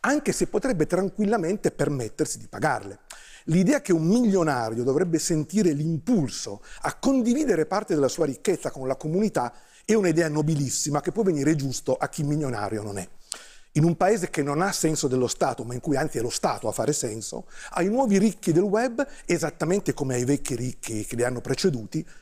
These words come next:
non dispiace tenersi tutta la torta per sé. Per sentirsi a posto con la coscienza, piuttosto che dare i loro soldi al fisco, preferiscono fare beneficenza, o almeno lo preferivano prima che si aprisse il vaso di Pandoro.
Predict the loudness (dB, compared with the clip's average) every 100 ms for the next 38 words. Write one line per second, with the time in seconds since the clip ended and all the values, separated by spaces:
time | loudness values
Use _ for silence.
0 | -6 2 2 4 0 0 -2 -2 -4 -6
1 | -4 -4 -4 -6 -8 -10 -4 -4 -2 -2
2 | -2 -6 -6 -2 0 -2 -4 -20 -20 _
3 | -6 -4 0 0 2 2 2 0 -2 -2
4 | 0 2 2 -2 0 0 0 -4 -2 0
5 | 0 0 -6 -4 0 0 -2 -8 -16 -4
6 | 0 2 0 0 2 2 0 -4 -12 -10
7 | -12 -12 -18 _ -2 0 0 -2 -4 -8
8 | -8 -4 -2 -2 -2 -6 -4 -4 -4 -4
9 | -2 -2 -4 -6 -6 _ _ _ -4 -2
10 | 0 -2 -4 -8 -2 0 2 2 4 4
11 | 0 -4 -8 -14 -2 0 2 0 -2 -4
12 | -4 -8 -6 -6 -4 -4 -2 0 -2 -4
13 | -4 -4 -4 -6 -8 -14